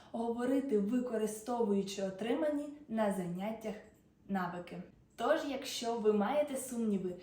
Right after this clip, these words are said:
чи можливо покращити мовлення в дорослому віці, чи можна це зробити саме у вашому випадку, то відповідь так, все можливо за рахунок того, що ваш логопед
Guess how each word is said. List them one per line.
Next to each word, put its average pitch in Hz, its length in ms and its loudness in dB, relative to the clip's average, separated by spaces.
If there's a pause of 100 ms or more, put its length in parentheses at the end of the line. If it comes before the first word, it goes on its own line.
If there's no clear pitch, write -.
(200)
чи 254 200 -2
можливо 240 680 0
покращити 226 800 0
мовлення 220 540 2
в 185 100 -4
дорослому 214 560 -2
віці, 196 500 -4 (480)
чи 269 420 0 (140)
можна 233 720 2
це 240 300 -2
зробити 214 560 0
саме 247 560 2
у 196 120 0
вашому 202 500 -2
випадку, 208 600 -4 (320)
то 208 120 0
відповідь 196 640 -2 (260)
так, 202 300 0 (160)
все - 280 -2
можливо 226 640 0 (240)
за 208 180 0
рахунок 220 600 0
того, 247 460 0
що 214 580 0 (320)
ваш 196 500 2
логопед 240 500 -2